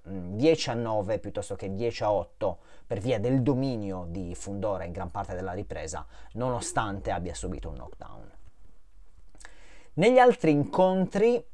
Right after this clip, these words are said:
con dei titoli mondiali in palio, eh, mi sono sbagliato la scorsa settimana a definire quella,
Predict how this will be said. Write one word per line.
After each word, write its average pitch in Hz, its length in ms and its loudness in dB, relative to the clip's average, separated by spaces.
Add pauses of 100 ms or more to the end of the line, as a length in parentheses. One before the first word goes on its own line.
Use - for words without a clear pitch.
con 135 180 0
dei 120 100 2
titoli 131 260 2
mondiali 120 340 2
in 123 160 0
palio, 160 680 8
eh, 101 400 -6
mi 113 100 -4
sono 226 200 2
sbagliato 160 340 8
la 131 100 6
scorsa 131 260 -2
settimana 143 460 0
a 123 40 2
definire 123 640 -2 (180)
quella, 143 560 6